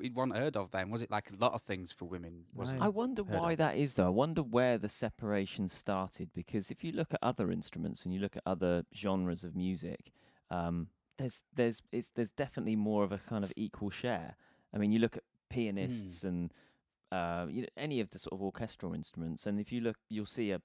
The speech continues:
Speaker 3: a pretty even
Speaker 2: Yeah.
Speaker 3: spread and some fantastic female play-, I
Speaker 2: I, I
Speaker 3: wonder
Speaker 2: think
Speaker 3: why it was that way back, I mean, we're probably talking in the thirties and forties, why it was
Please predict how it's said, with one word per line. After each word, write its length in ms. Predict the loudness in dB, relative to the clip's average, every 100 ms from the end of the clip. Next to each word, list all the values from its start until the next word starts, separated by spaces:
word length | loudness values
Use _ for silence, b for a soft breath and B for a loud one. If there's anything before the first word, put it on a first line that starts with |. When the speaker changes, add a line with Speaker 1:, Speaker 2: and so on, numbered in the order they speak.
| -6
Speaker 3:
a 80 |
pretty 280 | -6 -4 -2
even 340 | 0 0 -2 -2
Speaker 2:
Yeah. 140 | 0
Speaker 3:
spread 280 | 2 2 -2 -4
and 140 | -4
some 220 | 0 -2
fantastic 720 | -2 -2 -2 -2 -6 -6 -10 -4
female 300 | 0 2 2
play-, 160 | 0 0
I 40 |
Speaker 2:
I, 40 |
I 20 | 2
Speaker 3:
wonder 400 | 4 6 6 6
Speaker 2:
think 160 | 2 B B
Speaker 3:
why 380 | 2 6 6 6
it 140 | 4
was 500 | 6 6 6 2 -4 2
that 200 | 4 4 _ _ -6
way 380 | 4 6 6 4
back, 260 | 2 2
I 40 | 0
mean, 180 | 2 2
we're 80 |
probably 260 | 0 -2 -2
talking 360 | 0 0 0 -2
in 100 | -2
the 60 |
thirties 360 | -2 -2 -2 -6
and 100 | -8
forties, 580 | -2 -2 -2 -4 -4 -6 b b b b
why 300 | -2 2 4
it 120 | 2 0
was 680 | 2 4 2 0 -6 -14